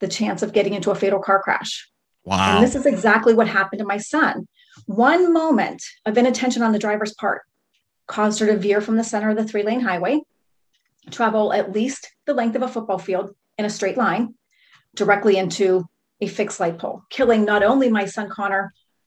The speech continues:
Speaker 1: but her sister, who happened to be seated right behind him.
Speaker 2: My God.
Speaker 1: Um, and because this is a public health issue that truly affects us all, I'm extremely passionate about preventing another family serious injuries or even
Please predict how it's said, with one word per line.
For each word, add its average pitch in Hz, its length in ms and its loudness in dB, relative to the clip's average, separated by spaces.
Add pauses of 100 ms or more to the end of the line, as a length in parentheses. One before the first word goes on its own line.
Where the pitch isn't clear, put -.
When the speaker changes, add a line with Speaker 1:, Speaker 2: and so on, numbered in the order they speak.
(140)
Speaker 1:
but 214 100 2
her 262 200 2
sister, 254 400 -2
who 208 140 4
happened 202 260 -4
to 185 60 -6
be 190 80 0
seated 190 340 -2
right 185 160 2
behind 170 300 -4
him. - 200 -12 (800)
Speaker 2:
My 90 120 -2
God. 87 360 4
Speaker 1:
Um, - 160 -8 (800)
and 220 100 4
because 294 260 4
this 339 120 4
is 277 120 4
a 226 40 2
public 220 280 2
health 214 240 2
issue 285 400 2 (100)
that 214 260 0
truly 262 400 0
affects 214 360 -2
us 220 160 -4
all, 233 340 0 (380)
I'm 262 160 4
extremely 226 580 -2
passionate 214 480 -6 (280)
about 214 220 2
preventing 214 380 6
another 214 200 6
family 180 340 0
serious 208 460 0
injuries 190 380 -2
or 196 180 -2
even 247 440 2